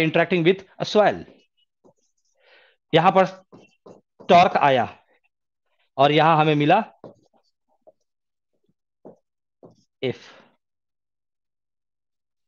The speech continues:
ओके, इसमें से भी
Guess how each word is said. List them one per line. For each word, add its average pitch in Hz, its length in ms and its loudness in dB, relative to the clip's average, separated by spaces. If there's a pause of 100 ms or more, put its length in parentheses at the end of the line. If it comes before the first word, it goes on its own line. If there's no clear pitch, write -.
(800)
ओके, 233 160 -2 (2250)
इसमें 165 260 0
से 190 120 0
भी 180 160 2